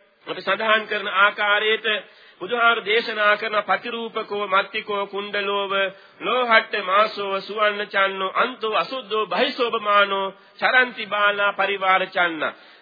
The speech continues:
මේ සමාජයේ සමහර කට්ටිය ජීවත් වෙනවා, පින්නතුනි, "පතිරූපකෝ මත්තිකෝ කුණ්ඩලෝ", මැටියෙන් හදලා රත්තරන් ආලේප කරාම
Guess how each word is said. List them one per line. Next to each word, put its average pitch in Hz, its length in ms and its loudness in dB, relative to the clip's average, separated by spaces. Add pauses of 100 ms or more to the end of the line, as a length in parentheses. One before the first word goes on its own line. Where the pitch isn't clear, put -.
(140)
මේ 247 200 0
සමාජයේ 277 460 4
සමහර 247 460 0
කට්ටිය 247 440 -4
ජීවත් 220 500 -2
වෙනවා, 208 280 0
පින්නතුනි, 190 580 -4 (500)
"පතිරූපකෝ 277 760 -2
මත්තිකෝ 247 580 0
කුණ්ඩලෝ", 208 520 -2
මැටියෙන් 254 600 -2
හදලා 196 440 2 (500)
රත්තරන් 262 600 4
ආලේප 262 440 2
කරාම 220 500 0